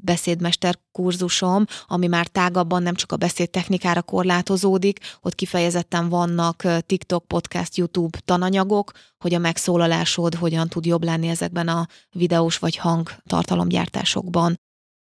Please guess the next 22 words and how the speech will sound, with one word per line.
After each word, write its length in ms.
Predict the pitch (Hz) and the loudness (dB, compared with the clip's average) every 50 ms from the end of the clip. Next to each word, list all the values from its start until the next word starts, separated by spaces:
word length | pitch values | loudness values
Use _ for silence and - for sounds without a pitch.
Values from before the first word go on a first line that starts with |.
| 226 | -6
Úgyhogy 440 | 190 175 - 196 190 185 185 180 - _ _ _ _ - - | -4 -2 0 0 2 0 0 -2 -6 _ _ _ _ -4 0
már 200 | 214 202 202 180 | 0 2 2 2
mindenre 340 | 202 202 202 196 185 185 | 2 2 2 2 2 2
fel 200 | 175 - 196 185 | 2 2 2 2
vagyok 240 | 175 180 180 175 - | 2 2 2 2 2
készülve, 460 | - 185 185 185 - 185 185 185 190 | 0 0 0 0 2 2 2 2 4
mert 320 | 185 185 185 185 180 - - - - | 4 4 2 2 0 -2 -8 -12 -6
a 100 | - - | -4 -2
covid 340 | - - 277 202 185 175 185 - - | -2 0 0 0 0 -2 -2 -4 -2
bennem 320 | 185 196 180 180 175 175 | 0 0 2 2 2 2
is 80 | 175 170 | 2 2
sok 180 | - 185 202 196 | 2 2 2 2
mindent 240 | 175 170 185 175 | 2 2 2 2
megváltoztatott, 760 | 175 170 170 185 180 - - 196 - - 185 - - 185 - - | 2 0 0 0 0 0 0 0 0 0 0 0 0 0 0 2
hogy 240 | 185 180 180 - - | 0 0 0 -2 -2
oké, 280 | - 202 190 - - 185 | -2 -2 0 0 0 -2
akkor 260 | 180 175 - 185 180 | -2 0 0 0 2
hogy 180 | 190 190 190 185 | 2 2 2 0
lehet 220 | 180 170 160 - | 0 -2 -2 -2
ezt 140 | 175 - 202 | -4 -2 -2
online 340 | 196 190 196 190 185 180 180 | 0 0 2 2 2 2 2
csinálni, 540 | 180 - 202 196 196 196 196 190 190 196 | 2 2 2 2 2 2 2 2 2 0